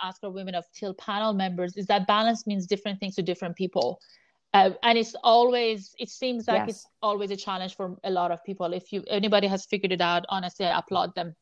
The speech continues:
Speaker 1: I think for me, I ha-, I
Speaker 2: <laughs>
Speaker 1: go through ebbs and flows at times. There's some times that I'm just don't have balance, and then there's some other times that I really strive to, uh, to have a better balance. I, if I,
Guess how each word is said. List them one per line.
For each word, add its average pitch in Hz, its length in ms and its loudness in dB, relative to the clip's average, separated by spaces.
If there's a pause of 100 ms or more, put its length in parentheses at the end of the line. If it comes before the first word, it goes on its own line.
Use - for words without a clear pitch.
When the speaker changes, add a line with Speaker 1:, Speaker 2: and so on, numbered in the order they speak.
(1040)
Speaker 1:
I 269 140 6
think 339 220 -2
for 294 220 4
me, 233 520 4
I 247 160 8
ha-, 302 220 4
I 208 220 6 (160)
Speaker 2:
<laughs> 285 200 6
Speaker 1:
go 247 100 6
through - 220 -2
ebbs 190 220 -4
and 180 140 -8
flows 180 320 -4
at 226 160 -4
times. 254 400 -4
There's 190 220 -6
some 185 200 -6
times 190 340 -4
that 180 120 -2
I'm 175 160 -4
just 170 260 -4
don't 175 180 -4
have 165 200 -4
balance, 165 500 -2
and 185 180 -2
then 185 100 -4
there's 170 200 -4
some 170 160 -4
other 185 200 -2
times 190 240 -4
that 170 100 -2
I 165 60 0
really 170 280 -4
strive 170 640 2
to, 180 400 2 (540)
uh, 165 260 6
to 220 140 0
have 185 180 4
a 175 40 0
better 175 240 2
balance. 175 420 2
I, 196 180 -2 (400)
if 262 160 0
I, 226 280 2